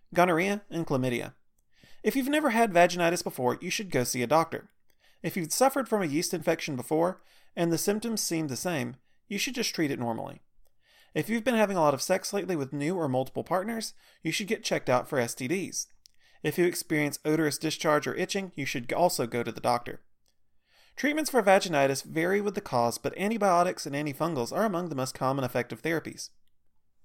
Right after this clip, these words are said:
Identification and treatment of vaginal atrophy. Vaginal atrophy is another condition that often results from menopause. This condition is characterized by a thinning vaginal lining,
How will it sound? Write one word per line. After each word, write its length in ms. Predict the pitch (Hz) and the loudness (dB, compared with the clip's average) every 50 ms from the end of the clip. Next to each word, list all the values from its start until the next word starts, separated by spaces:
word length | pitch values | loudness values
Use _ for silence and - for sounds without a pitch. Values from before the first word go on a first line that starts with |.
| - - - - - - - - - | -20 -20 -20 -20 -20 -20 -12 -4 -2
Identification 720 | - - 226 262 269 - 302 - - 160 156 - - 165 165 | 0 2 2 2 2 0 -2 0 0 0 0 0 -2 -4 -4
and 160 | - 160 175 175 | -4 -4 -4 -4
treatment 380 | - - 127 117 - 127 127 - _ | -4 -2 -2 -2 -2 -4 -6 -8 _
of 160 | - 185 180 | -4 -2 0
vaginal 400 | 139 123 117 113 131 127 127 135 | 2 2 2 2 0 -2 -2 -2
atrophy. 440 | 135 151 - - - - 107 110 - - - - _ _ _ _ _ _ _ _ _ - - - | -2 -4 -4 -6 -8 -8 -10 -10 -12 -14 -20 -20 _ _ _ _ _ _ _ _ _ -16 -10 -4
Vaginal 540 | 131 160 175 208 233 226 269 269 269 262 - 156 | 0 2 2 2 2 0 -2 -2 -4 -4 -4 -2
atrophy 480 | 151 165 175 - 160 131 - 127 123 | -2 -2 -2 -2 -4 -4 -2 -2 -2
is 200 | 120 - 143 135 | -2 -2 -2 -2
another 320 | 165 156 147 160 180 202 214 | -2 -2 0 0 0 0 0
condition 440 | - 226 190 151 139 - - 147 | -2 -2 -2 -2 -2 -2 -2 -2
that 100 | 131 127 | -2 -2
often 320 | - 113 127 131 - 175 165 | 0 0 0 0 -2 -2 -4
results 380 | 156 143 127 123 117 - - | -2 -2 0 -2 -2 -2 -4
from 160 | - 131 117 117 | -4 -4 -4 -2
menopause. 580 | 120 120 117 - 117 113 123 127 - - - - _ - _ _ _ _ - _ _ _ - - | -4 -4 -4 -2 -2 -4 -2 -4 -6 -8 -10 -12 _ -20 _ _ _ _ -20 _ _ _ -4 -2
This 160 | 208 220 - | 0 0 2
condition 360 | - 294 269 247 220 233 214 | 0 0 0 0 0 0 -2
is 120 | 185 - | -2 -2
characterized 560 | - - 165 170 170 - 165 143 139 139 - - | 0 2 2 2 2 2 2 2 2 2 0 0
by 100 | 127 120 | 0 0
a 80 | 120 | 0
thinning 420 | - - - 175 175 190 185 160 135 | -2 -2 -2 -2 -2 -4 -6 -6 -4
vaginal 400 | 147 135 131 131 135 127 120 117 | -2 -2 -2 -2 -2 -4 -4 -2
lining, 440 | 120 123 135 135 123 - - - | -2 -2 -2 -2 -4 -6 -8 -12